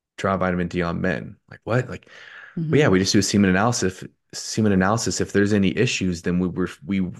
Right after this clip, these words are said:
Speaker 1: refer them to reproductive urologists."
Speaker 2: Right.
Speaker 1: I'm like, "Why, why are we calling <laughs>
Speaker 2: I know. Well,
Speaker 1: why,
Speaker 2: and the
Speaker 1: why are we calling our
Speaker 2: reproductive
Speaker 1: doctors?"
Speaker 2: and,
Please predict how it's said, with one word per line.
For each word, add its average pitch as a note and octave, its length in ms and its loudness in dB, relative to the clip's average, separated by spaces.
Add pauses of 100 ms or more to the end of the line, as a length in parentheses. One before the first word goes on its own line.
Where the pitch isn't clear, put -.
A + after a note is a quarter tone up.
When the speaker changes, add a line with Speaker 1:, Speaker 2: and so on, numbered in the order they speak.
Speaker 1:
refer G#2+ 440 2
them F#2 480 -2
to F2+ 460 -4
reproductive E2+ 540 -4
urologists." F2+ 760 -4 (260)
Speaker 2:
Right. E3 240 -8 (800)
Speaker 1:
I'm C3 80 0
like, C3 140 0
"Why, C#3 260 4
why B2 240 2
are D3 80 4
we D#3+ 80 6
calling B2+ 420 0 (320)
<laughs> - 340 -20
Speaker 2:
I F3+ 140 -2
know. D#3+ 440 -2
Well, F#3+ 140 4
Speaker 1:
why, G3 80 8
Speaker 2:
and D#3 80 8
the - 40 6
Speaker 1:
why - 120 10
are F3+ 60 8
we G#3+ 80 6
calling - 280 4
our G3 60 8
Speaker 2:
reproductive - 120 4
Speaker 1:
doctors?" G2+ 600 -2 (320)
Speaker 2:
and, G3 180 0